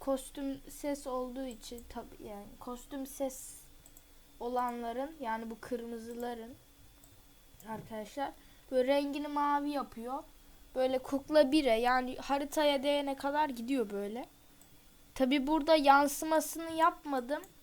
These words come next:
ama oradan dönüp yansıdığını düşüneceksiniz siz. Onu Scratch'te yapamadım. Ama şöyle bir oyun var. Bakın şimdi. İnşallah hala duruyordur. Şöyle adı neydi?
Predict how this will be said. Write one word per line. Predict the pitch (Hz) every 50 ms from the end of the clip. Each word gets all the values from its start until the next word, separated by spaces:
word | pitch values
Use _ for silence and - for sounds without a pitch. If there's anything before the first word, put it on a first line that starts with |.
| - - - - - _ _ _
ama | 254 277 294 311 302
oradan | 254 302 311 320 294 285 320 320 320 320 311 277
dönüp | 269 302 302 302 285 294
yansıdığını | 262 277 269 269 269 277 277 - - 269 247 285 294 285 285 294 285 254
düşüneceksiniz | 254 - - - 226 214 202 214 214 214 - - - 226 214 226
siz. | 220 - - 320 311 294
Onu | 277 262 262 262
Scratch'te | 262 - - 269 - 269 262 262 262 - - - 269
yapamadım. | 247 240 233 - 262 269 254 220 202 202 240 285 392 - - - - - - - - - - - - - - - -
Ama | 247 269 285 311 339 349 370 359
şöyle | - - - - 330 320 320 320 320 320
bir | 294 311
oyun | 311 277 285 294 302 311 320 311 285
var. | 240 220 208 202 226 - -
Bakın | - 240 226 214 - - 208 202
şimdi. | - - - 214 202 208 214 220 220 226 - - - - - _ - - - - - - - - - - - -
İnşallah | 269 247 - - 277 269 269 277 269 247
hala | 262 262 254 247 247 247 247 247 233 214
duruyordur. | 220 226 240 247 240 214 202 214 233 254
Şöyle | 254 - - - 247 240 233 226 220 220 - - -
adı | 226 226 214 226 247 233
neydi? | 214 190 190 190 196 240 262 269